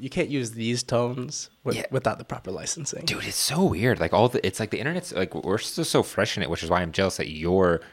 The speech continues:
Speaker 2: so young in it, 'cause, like, you're here at the perfect time where it's, like, mature yet immature. But, like, yeah, dealing with copyright and whose video is what, like, you can steal a portion of someone's video and it's fine.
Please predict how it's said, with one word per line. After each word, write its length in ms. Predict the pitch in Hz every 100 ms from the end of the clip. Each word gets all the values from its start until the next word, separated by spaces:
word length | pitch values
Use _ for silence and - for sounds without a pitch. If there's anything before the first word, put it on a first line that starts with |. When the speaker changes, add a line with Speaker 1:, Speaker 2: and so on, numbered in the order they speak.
| - -
Speaker 2:
so 180 | - 95
young 260 | 85 107
in 80 | 92
it, 40 | -
'cause, 140 | -
like, 140 | 80 -
you're 520 | 78 80 101 101 78 - - _ -
here 140 | - 95
at 60 | 90
the 60 |
perfect 400 | - 92 90 82
time 180 | 90 82
where 100 | 82
it's, 100 | -
like, 140 | - 87
mature 340 | - - 98
yet 240 | 87 85 -
immature. 480 | 90 95 120 127 139 _ _ _ _ _ _ _
But, 120 | 104
like, 300 | 101 92 - - _ _ -
yeah, 220 | 120 110 - 117 -
dealing 300 | 107 123 170
with 180 | 151 -
copyright 720 | - 117 - 113 113 110 110
and 100 | 87
whose 220 | 98 120
video 240 | 113 110 101
is 140 | 92
what, 340 | 92 104 104 92
like, 160 | 92 - - 143
you 80 |
can 140 | 165 254
steal 200 | - 151
a 40 |
portion 400 | - 113 113 147
of 80 | 135
someone's 280 | 135 131 120
video 300 | 107 143 123
and 80 | 82
it's 160 | -
fine. 380 | - 76 -